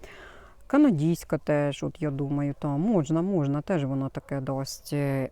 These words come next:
ось, Волертон Олд Холл, в неї такі пагони, ну, не такі гнучкі. З усіх оцих, що я назвала, все-таки Волертон Олд Холл най-, найтвердіші, найжорсткіші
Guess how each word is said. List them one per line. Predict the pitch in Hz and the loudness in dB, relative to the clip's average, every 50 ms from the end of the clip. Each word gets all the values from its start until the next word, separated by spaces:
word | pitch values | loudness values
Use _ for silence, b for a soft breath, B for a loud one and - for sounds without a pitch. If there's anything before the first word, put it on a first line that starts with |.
| - - | -8 -10
ось, | - - 151 139 139 - - | -6 -2 -2 -2 -2 -2 -2
Волертон | 156 196 262 330 285 240 - 196 185 | 2 2 4 4 4 4 4 6 6
Олд | 175 165 - | 6 6 4
Холл, | - 240 226 | 4 4 4
в | 196 | 6
неї | 160 165 196 220 220 | 6 6 6 4 2
такі | - 208 - - 190 | 0 -4 0 0 -2
пагони, | - - 175 180 190 185 190 185 185 185 185 | 0 2 2 2 4 4 4 6 6 6 6
ну, | 175 170 175 | 6 6 6
не | 185 196 202 | 4 4 4
такі | - 226 - - - 143 | 2 0 0 0 0 0
гнучкі. | 127 139 139 131 - - - 147 143 | 0 0 -4 -4 -6 -6 -4 -4 -2
З | 139 | -2
усіх | 151 147 - - 196 - - | -2 -2 0 0 0 2 0
оцих, | 160 - - 196 - | 0 2 2 0 0
що | - - 175 | 2 0 2
я | 165 | 4
назвала, | 165 156 143 139 170 220 240 196 | 4 2 2 2 0 2 2 0
все-таки | - - 190 - - - 156 | 2 0 -2 -2 0 -2 0
Волертон | 156 175 185 196 175 - - 156 - - | 2 4 4 4 4 2 0 -2 -2 -2
Олд | 147 143 - | -4 -4 -6
Холл | - - 185 185 180 160 | -4 0 2 2 4 4
най-, | 147 151 165 175 185 - | 4 4 6 6 4 4
найтвердіші, | - 147 156 170 175 165 - - - 156 151 143 123 123 143 170 - - 151 | 4 2 4 4 2 2 0 -2 0 2 2 2 2 2 0 0 0 2 2
найжорсткіші | 147 156 156 143 143 147 - - - - 147 139 - - - | 2 2 2 2 2 0 -2 -4 -4 -4 -4 -2 -2 -4 -8